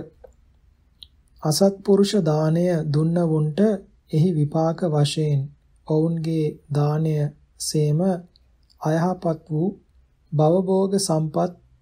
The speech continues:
ලැබෙන්නේය. ඔවුනට සංසාරයේදී ලැබෙන්නේ මීයන්ගෙන්,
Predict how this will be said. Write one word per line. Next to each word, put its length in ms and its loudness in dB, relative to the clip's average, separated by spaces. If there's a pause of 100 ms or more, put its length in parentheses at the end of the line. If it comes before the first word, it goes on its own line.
(180)
ලැබෙන්නේය. 760 2 (1400)
ඔවුනට 440 2 (180)
සංසාරයේදී 1160 0
ලැබෙන්නේ 640 2 (720)
මීයන්ගෙන්, 800 2